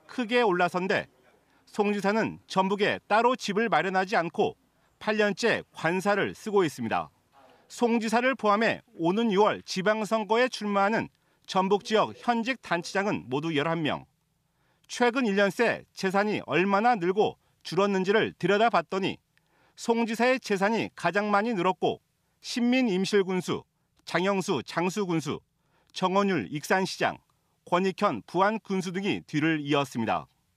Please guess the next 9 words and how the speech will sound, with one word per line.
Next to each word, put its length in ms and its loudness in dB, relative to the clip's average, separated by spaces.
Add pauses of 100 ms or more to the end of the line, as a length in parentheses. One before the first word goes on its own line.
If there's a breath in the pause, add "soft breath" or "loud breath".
(360)
부동산 560 2
가격 400 -4
상승, 460 -4 (380)
예금 340 2
증가 320 0
등의 280 -2
영향으로 480 2 (200)
대부분 420 2
늘었지만 540 0